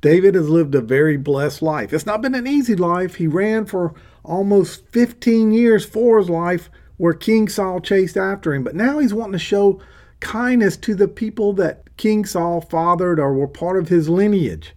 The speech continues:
See, David had experienced victory. We studied that just a couple of weeks ago. We studied last week about how he subdued all the armies around him, all his enemy around him.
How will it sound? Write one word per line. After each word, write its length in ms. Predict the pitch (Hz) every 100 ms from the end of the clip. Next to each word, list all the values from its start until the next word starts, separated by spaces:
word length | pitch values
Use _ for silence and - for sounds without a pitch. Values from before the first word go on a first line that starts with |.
| - - -
See, 160 | - 220
David 420 | 165 226 254 262
had 200 | 214 196
experienced 720 | 160 - - 214 220 208 135
victory. 720 | 131 123 180 190 233 254 277 254
We 160 | - 170
studied 400 | - 190 202 180
that 240 | 196 170
just 420 | 135 180 202 - 170
a 80 |
couple 340 | 147 202 - 175
of 60 |
weeks 240 | 170 220 -
ago. 400 | 214 214 262 262 _ - - _ -
We 120 | 190
studied 460 | - 208 208 208 143
last 420 | 147 175 214 214
week 200 | 233 247
about 260 | 190 170
how 200 | 151 185
he 180 | 190 156 - - -
subdued 760 | - - 156 117 170 208 240 -
all 480 | 139 175 214 226
the 260 | 214 175 127 - - -
armies 480 | 160 208 240 240
around 500 | 190 123 139 196 220
him, 180 | 220 233
all 140 | 170 175
his 180 | 147 -
enemy 380 | 170 214 233 240
around 480 | 220 214 233 247 240
him. 260 | 262 262